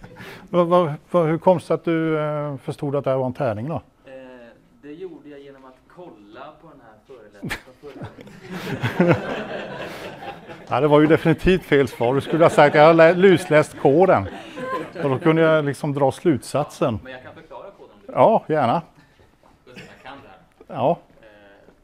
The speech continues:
Speaker 2: Eh, eh, Math Random, för det första, den kommer ju att ta fram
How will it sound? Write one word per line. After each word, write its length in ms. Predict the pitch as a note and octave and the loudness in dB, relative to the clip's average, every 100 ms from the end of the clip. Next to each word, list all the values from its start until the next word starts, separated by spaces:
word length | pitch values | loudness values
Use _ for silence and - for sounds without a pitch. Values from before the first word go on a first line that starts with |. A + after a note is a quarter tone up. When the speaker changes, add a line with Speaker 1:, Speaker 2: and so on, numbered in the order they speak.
| _ | _
Speaker 2:
Eh, 80 | B2 | -20
eh, 180 | A2 A2 | -20 -20
Math 340 | C#3 D#3 D#3+ | -18 -18 -18
Random, 360 | E3+ E3+ C#3 A#2 - _ - | -18 -16 -18 -20 -20 _ -20
för 80 | |
det 60 | C3+ | -20
första, 440 | C3+ C3 - A#2 C#3+ - | -20 -20 -20 -20 -20 -20
den 160 | C3+ | -20
kommer 260 | C#3 D3 D3 | -18 -20 -18
ju 60 | C#3+ | -20
att 120 | C3+ | -18
ta 260 | C3 A2+ - - | -18 -16 -18 -20
fram 160 | A2 | -20